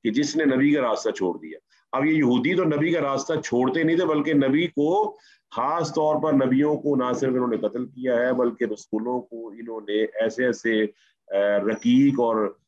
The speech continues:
वाहियात किस्म के इल्जाम लगाए हैं कि वो आपके सामने बयान नहीं किए जा सकते। तो अल्लाह ताला फरमाता है ये जो उम्र की लंबाई है इनको अजाब से नहीं बचा सकती, सवाल ही पैदा नहीं होता।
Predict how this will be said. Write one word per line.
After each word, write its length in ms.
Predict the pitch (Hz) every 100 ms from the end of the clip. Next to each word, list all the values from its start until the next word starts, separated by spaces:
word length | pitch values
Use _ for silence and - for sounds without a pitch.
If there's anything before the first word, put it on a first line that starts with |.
| _ _
वाहियात 640 | 90 117 135 117 110 101 101
किस्म 300 | 120 127 123
के 80 |
इल्जाम 380 | 123 104 104 107
लगाए 200 | 104 107
हैं 120 | 110
कि 100 | 110
वो 240 | 107 107 104
आपके 300 | 98 95 104
सामने 280 | 101 98 95
बयान 240 | 90 85
नहीं 120 | 85
किए 180 | 76 80
जा 100 | 76
सकते। 280 | - _ _ _ _ _
तो 60 | 117
अल्लाह 160 | 139
ताला 160 | 143 147
फरमाता 380 | 131 131 127 143
है 80 |
ये 180 | 139 135
जो 120 | 131
उम्र 240 | 120 127 135
की 140 | 135
लंबाई 420 | 120 107 101 113
है 220 | 113 117 120
इनको 220 | 117 113
अजाब 320 | 95 95 101
से 420 | - 120 147 196 - - _ 107
नहीं 220 | 139 156
बचा 280 | 123 113 101
सकती, 360 | 107 104 123
सवाल 260 | 110 104 113
ही 60 |
पैदा 200 | 127 123
नहीं 120 | 131 135
होता। 320 | - 113